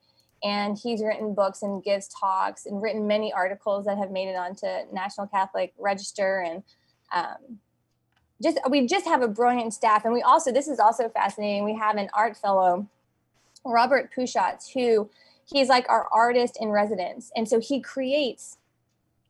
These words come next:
beautiful paintings. I mean, if you just go on our website and look at,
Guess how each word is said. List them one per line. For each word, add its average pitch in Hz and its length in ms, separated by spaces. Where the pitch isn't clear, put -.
beautiful 247 500
paintings. 208 640
I 208 40
mean, 220 120
if 214 80
you 262 80
just 247 240
go 226 240
on 208 240
our 202 160
website 208 480
and 208 220
look 220 220
at, 233 200